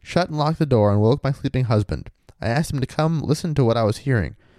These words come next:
I told him what had happened and what I saw on our way towards the living room window as the tree line could be seen from there. The screeching continued sporadically for approximately five minutes.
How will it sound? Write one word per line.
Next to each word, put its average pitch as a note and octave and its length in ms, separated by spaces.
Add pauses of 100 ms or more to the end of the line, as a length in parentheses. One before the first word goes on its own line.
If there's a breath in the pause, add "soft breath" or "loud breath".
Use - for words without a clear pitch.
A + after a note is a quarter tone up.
(320 soft breath)
I - 80
told E3 220
him D#3 100
what C3+ 120
had B2 100
happened G2 420
and F#2+ 200
what F#2 100
I F2+ 100
saw F#2 280
on F#2 80
our F2+ 180
way F#2+ 340
towards G#2+ 360
the G#2+ 80
living A2+ 200
room F2 320
window F#2+ 360
as F2+ 160
the F#2+ 60
tree B2 200
line G2 200
could F#2 120
be F2 80
seen C3+ 220
from G2 160
there. C#2+ 280 (560 loud breath)
The - 100
screeching E3+ 360
continued D3 400
sporadically C3+ 540
for G2+ 100
approximately C3 520
five B2+ 340
minutes. G#2 420